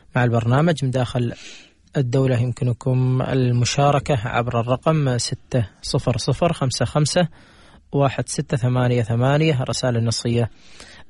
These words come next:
القصيرة نستقبلها عبر الرقم ستة ستة ثمانية ثمانية. المشاركات عبر تويتر شارجة راديو. نعم، عن هذه المكالمة.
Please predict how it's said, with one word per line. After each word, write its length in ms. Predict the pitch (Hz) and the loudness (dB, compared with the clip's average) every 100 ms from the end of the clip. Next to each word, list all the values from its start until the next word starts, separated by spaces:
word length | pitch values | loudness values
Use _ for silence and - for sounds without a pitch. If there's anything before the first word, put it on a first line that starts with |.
| - | 0
القصيرة 720 | 143 139 127 131 - 165 180 | 2 2 0 -2 2 2 2
نستقبلها 640 | 175 - 143 - 127 117 113 | 2 -2 -6 -4 -2 2 2
عبر 240 | 107 113 | 2 0
الرقم 540 | 110 123 127 123 117 | -2 -2 0 0 0
ستة 300 | 113 - - | -2 -4 -6
ستة 300 | 113 117 - | -4 -4 -2
ثمانية 480 | 113 117 113 113 113 | 0 2 2 2 0
ثمانية. 640 | 104 101 107 131 160 160 180 - - - - - _ - | -2 0 2 4 4 2 0 -6 -20 -20 -20 -20 _ -6
المشاركات 920 | 135 127 120 - 120 107 - 113 110 | -2 0 -2 -2 -2 -2 -2 0 0
عبر 440 | - 110 110 110 - | 0 -2 -2 -4 -4
تويتر 560 | - 113 - 110 - - - - _ _ - | -2 -4 0 -2 -2 -10 -20 -20 _ _ -18
شارجة 320 | - 110 101 | -4 -2 -2
راديو. 280 | 95 - 107 87 80 - - - - - _ _ - - - - - - - - _ _ - - _ - | -6 -8 -12 -12 -16 -20 -20 -20 -20 -20 _ _ -20 -20 -20 -20 -20 -20 -20 -20 _ _ -20 -20 _ -6
نعم، 160 | 110 - - - _ - - _ - - | -6 -6 -20 -20 _ -20 -20 _ -20 -10
عن 120 | 151 120 | -2 0
هذه 220 | 113 113 | 0 0
المكالمة. 1600 | 107 101 104 - 139 - - _ - _ - - 110 104 156 | -2 -4 -4 -6 -10 -16 -20 _ -20 _ -8 -2 2 2 0